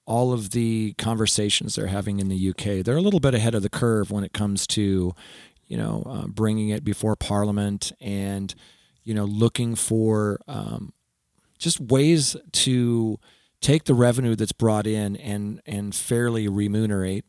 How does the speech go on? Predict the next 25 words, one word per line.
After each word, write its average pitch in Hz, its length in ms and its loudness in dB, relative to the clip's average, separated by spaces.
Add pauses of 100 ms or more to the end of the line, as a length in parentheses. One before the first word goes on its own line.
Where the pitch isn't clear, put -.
there's - 160 -8
that 101 160 -6
word 98 160 -4
again, 104 340 -6 (340)
you 110 120 -4
know, 104 260 -2 (340)
songwriters. 156 920 0 (320)
You 117 100 0
know, 107 220 0
the, 117 440 2
uh, 110 240 2
there 117 120 0
was 110 120 2
a 107 80 2
bill, 127 600 6 (360)
um, 98 540 -4
this, - 540 -2
uh, 101 240 -2
Copyright 113 520 2
Rights 107 380 2
and 107 140 0
Remuneration 104 880 0
of 98 200 -4
Musicians 101 520 0
Bill, 95 440 -4